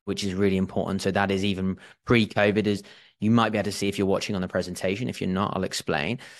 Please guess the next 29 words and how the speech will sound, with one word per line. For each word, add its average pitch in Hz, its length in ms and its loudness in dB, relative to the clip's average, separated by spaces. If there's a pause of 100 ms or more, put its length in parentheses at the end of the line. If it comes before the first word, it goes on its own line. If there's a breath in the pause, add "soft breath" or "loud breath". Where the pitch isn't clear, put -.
(160 loud breath)
uh, 98 240 4 (220)
that 110 300 2
the 104 800 0 (120)
covid 131 320 4
nineteen 113 680 4
obviously 101 520 -4
improved 104 800 4
its, - 400 -6
well, 80 200 -6 (160 loud breath)
it - 80 2
lifted 131 380 6
its - 220 -2 (100)
price 92 260 0
to 90 100 -2
earnings 87 280 -4
ratio 80 360 -4
as - 120 -8
well. - 300 -4 (240 loud breath)
But 117 180 6 (260)
this 135 240 4
ratio 123 360 6
is 110 140 4
also 113 260 4
lower 101 300 4
than 98 200 -2
competitors 92 520 -6
such - 220 -4
as 87 100 -8
Philips - 460 -4